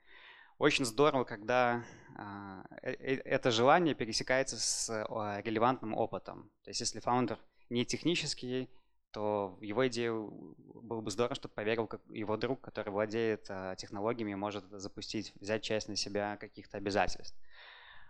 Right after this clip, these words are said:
Ам, на, и,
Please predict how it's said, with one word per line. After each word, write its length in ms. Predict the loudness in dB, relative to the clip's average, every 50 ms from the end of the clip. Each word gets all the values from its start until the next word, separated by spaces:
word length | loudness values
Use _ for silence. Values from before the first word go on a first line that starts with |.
| -18 -14 -6
Ам, 580 | -2 2 4 6 6 6 6 4 2 0 -4 -8 -14 -20 -20 -18 -16 -10
на, 640 | -2 2 4 6 6 6 6 6 6 4 4 2 0 -4 -8 -12 -12 -10
и, 480 | -8 -4 -2 -2 0 0 0 0 0